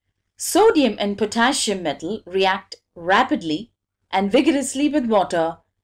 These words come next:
and liberates hydrogen gas. Calcium reacts with water slowly and less vigorously. The hydrogen gas released in this reaction collects on the surface of the metal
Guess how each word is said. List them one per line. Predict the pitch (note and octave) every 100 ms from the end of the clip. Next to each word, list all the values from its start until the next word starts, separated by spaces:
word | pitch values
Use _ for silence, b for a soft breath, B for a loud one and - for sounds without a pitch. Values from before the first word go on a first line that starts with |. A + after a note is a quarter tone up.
| -
and | F#3 G3
liberates | G#3+ A#3 G#3+ F3 F3+ F3+ -
hydrogen | - G3+ G#3 G3 F#3+ F3
gas. | E3 D3+ - - - - _ _ _ _ _ -
Calcium | G#3+ G3+ - G3
reacts | E3 F3+ F3+ F3+ -
with | E3+ D#3+
water | E3 F#3 F#3+ D3+
slowly | D3+ - A#3 A3+ E3 D#3+ - _ _ _
and | A3+ A#3 F3
less | F#3 G#3 -
vigorously. | F#3 F3 D#3 D3 C3 - - _ _ _ _ _ _ _ _ _ _ _ _
The | A#3+ C4+
hydrogen | E4 A4 G#4+ D#4 A3+
gas | F3+ E3 G#3 -
released | G#3+ G#3 A#3 A#3 -
in | G3
this | G3 G3+
reaction | G#3 F3+ F#3+ - F3 E3
collects | F#3 E3 F3 - - - _ _ _
on | A3 B3
the | A#3
surface | A#3 C4 B3+ G3+ -
of | E3+
the | D3+
metal | C#3+ G3 F#4+ -